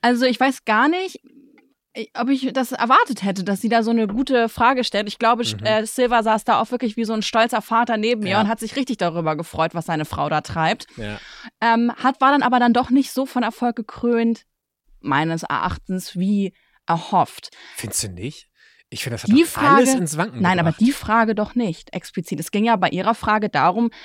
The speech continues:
Speaker 1: wen Dennis und Tara. Ja gut, okay, doch, das war so ein, so ein
Speaker 2: Doch,
Speaker 1: Gemisch aus
Speaker 2: ja,
Speaker 1: allem. Du hast schon
Speaker 2: die
Speaker 1: recht,
Speaker 2: Allianz
Speaker 1: okay.
Speaker 2: wurde ins Wanken gebracht.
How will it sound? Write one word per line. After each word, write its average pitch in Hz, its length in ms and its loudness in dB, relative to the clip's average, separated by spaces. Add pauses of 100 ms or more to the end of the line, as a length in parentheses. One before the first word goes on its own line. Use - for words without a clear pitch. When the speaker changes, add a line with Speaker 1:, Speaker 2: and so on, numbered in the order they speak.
(140)
Speaker 1:
wen 202 280 0
Dennis 208 420 0
und 170 180 -4
Tara. 214 540 0 (800)
Ja 220 100 2
gut, 269 200 2
okay, 320 300 0
doch, 311 240 2
das 285 160 -6
war 285 140 4
so 311 60 2
ein, 285 320 4
so 285 80 -4
ein 294 160 2
Speaker 2:
Doch, 302 80 0
Speaker 1:
Gemisch 302 380 4
aus 240 120 2
Speaker 2:
ja, 226 200 2
Speaker 1:
allem. 190 180 4
Du 247 100 2
hast 302 120 2
schon 302 140 4
Speaker 2:
die 285 80 0
Speaker 1:
recht, 311 140 2
Speaker 2:
Allianz 147 520 2
Speaker 1:
okay. 170 60 -6
Speaker 2:
wurde 165 180 -2
ins 190 120 -8
Wanken 220 300 -4
gebracht. 101 680 -12